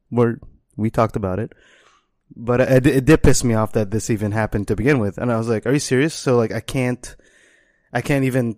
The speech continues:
speak my mind anymore without having to, like, extra sensitive,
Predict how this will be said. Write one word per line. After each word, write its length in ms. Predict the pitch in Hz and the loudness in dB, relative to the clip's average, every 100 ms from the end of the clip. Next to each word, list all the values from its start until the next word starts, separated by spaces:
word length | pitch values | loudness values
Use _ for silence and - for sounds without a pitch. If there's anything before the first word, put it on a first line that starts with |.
| - | -12
speak 280 | - 135 135 | -8 -4 -2
my 100 | 117 | 0
mind 240 | 120 131 | 0 0
anymore 400 | 143 147 147 147 | 0 2 4 4
without 200 | 120 120 | 4 2
having 280 | 123 120 123 - | 0 -2 -4 -2
to, 120 | 120 | -2
like, 240 | 113 110 - | -2 -4 -4
extra 480 | 139 147 - - 147 | -2 -2 -6 0 0
sensitive, 920 | - - 139 135 147 135 131 113 123 | 2 2 2 2 2 4 4 0 -12